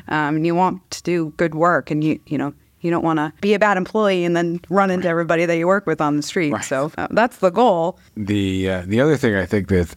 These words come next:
Speaker 2: it's interesting on the creativity side is one thing that we have to keep in mind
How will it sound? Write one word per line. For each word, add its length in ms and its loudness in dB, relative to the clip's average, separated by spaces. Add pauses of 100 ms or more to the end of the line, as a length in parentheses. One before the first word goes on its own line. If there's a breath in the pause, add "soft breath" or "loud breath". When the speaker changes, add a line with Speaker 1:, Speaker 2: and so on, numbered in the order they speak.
Speaker 2:
it's 220 -2
interesting 800 0 (460)
on 160 2
the 100 2
creativity 720 2
side 540 -2
is 560 -4 (140)
one 420 4
thing 400 4
that 220 0
we 420 2
have 320 0
to 120 0
keep 400 -2
in 140 4
mind 640 0